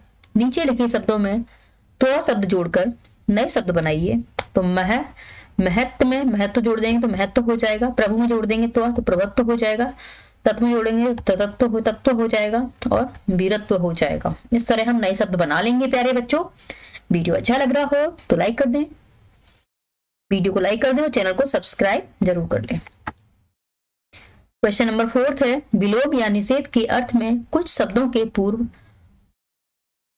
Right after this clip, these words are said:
आ या अन जुड़ जाता है, जैसे संभव से असंभव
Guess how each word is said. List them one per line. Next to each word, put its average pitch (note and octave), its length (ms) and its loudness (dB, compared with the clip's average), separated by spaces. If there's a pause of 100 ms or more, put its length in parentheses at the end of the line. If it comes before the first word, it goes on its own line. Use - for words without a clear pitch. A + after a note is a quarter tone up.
(760)
आ A3+ 120 2
या B3 260 2 (260)
अन A3 280 0 (300)
जुड़ A#3 220 2
जाता F#3 340 0
है, F#3+ 160 0 (200)
जैसे G3 360 0
संभव A#3 400 0
से - 180 0
असंभव F#3+ 560 0